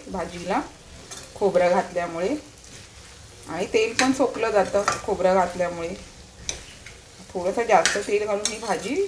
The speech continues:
अशी शिजवायची असते, कारण त्याला बुळबुळीतपणा जास्त असतो ना कणकीला. तर हे मी छान अशी परतून घेते. हे बघा, छान अशी आपली भाजी तयार झालेली आहे. गॅस बंद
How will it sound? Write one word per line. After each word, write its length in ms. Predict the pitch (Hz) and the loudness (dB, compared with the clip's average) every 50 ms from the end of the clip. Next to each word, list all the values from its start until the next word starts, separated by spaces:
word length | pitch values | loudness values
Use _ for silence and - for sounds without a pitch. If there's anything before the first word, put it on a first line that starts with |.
| - | -2
अशी 220 | - 190 190 196 196 | -4 -4 -2 -4 -4
शिजवायची 480 | 196 220 180 175 185 185 185 190 214 | -2 -2 0 4 4 4 4 4 0
असते, 180 | 185 175 180 - | -2 0 0 -2
कारण 160 | 180 180 190 190 | -2 -2 0 0
त्याला 140 | 190 196 | 0 0
बुळबुळीतपणा 680 | 202 196 202 190 185 - 190 202 202 - - 202 190 190 | 2 4 4 4 4 4 2 2 0 0 -6 -4 -4 -2
जास्त 380 | 196 202 185 170 175 - 190 202 | 0 0 0 0 -2 -6 -6 -6
असतो 300 | 196 190 - - - 196 | -6 -6 -6 -8 -8 -4
ना 140 | 208 269 294 262 - - - - - - - - - - - - - - - - | -2 -2 -2 -2 -4 -12 -20 -20 -20 -20 -20 -20 -4 -2 -2 -2 -2 -8 -8 0
कणकीला. 460 | - 185 170 175 165 165 156 151 151 143 - - - - - - - - - - - - - - - - - - - - | 2 2 2 2 -2 -4 -4 -4 -2 -4 -4 -6 -8 -10 -10 -14 -20 -20 -20 -20 -20 -20 -20 -2 -2 -2 -2 0 -2 0
तर 60 | 175 | 0
हे 80 | 175 | 0
मी 120 | 180 185 185 - - | 0 -2 -4 -2 0
छान 160 | 220 190 196 | 2 2 2
अशी 200 | 196 190 - 214 | 2 0 -2 -4
परतून 440 | 196 - 202 185 185 - 208 214 214 | 2 2 2 2 2 -2 -6 -4 0
घेते. 360 | 202 190 156 - 180 202 254 262 - - - - - - - - - - - - - - - - - - - - - - - - - - - - - - - - - - - - - - - - - - - | 0 0 2 2 0 0 0 -2 -4 -6 -12 -18 -20 -20 -20 -20 -20 -20 -20 -20 -20 -20 -20 -20 -20 -20 -20 -20 -20 -20 -20 -20 -20 -20 -20 -20 -20 -20 -20 -20 -20 -20 -20 -20 -18 -20 -20 -20 -20 -16 -10
हे 120 | 151 151 - | -8 -6 -4
बघा, 240 | 139 160 175 202 214 208 - | -4 -2 -4 -4 -6 -4 -2
छान 200 | - 156 151 - | 0 0 0 0
अशी 220 | 160 - - - 170 | -2 -4 -4 -4 -4
आपली 320 | 147 - - 151 208 285 381 381 | -4 -6 -6 -4 -4 -2 -2 -2
भाजी 300 | 262 190 170 147 143 160 175 - | -4 -2 -2 -2 -2 -2 -4 -2
तयार 320 | 175 160 151 156 156 180 196 | 0 2 2 2 0 0 -2
झालेली 400 | 202 180 170 175 175 175 185 180 | -4 -4 -4 -4 -6 -2 -2 -2
आहे. 220 | 170 180 180 190 233 262 - - - - - - - - - 151 | -2 0 -2 -2 -4 -6 -10 -16 -18 -18 -18 -20 -20 -14 -10 -4
गॅस 280 | 147 165 160 165 175 185 | 0 0 0 0 0 -2
बंद 240 | 180 170 175 175 | -2 0 0 2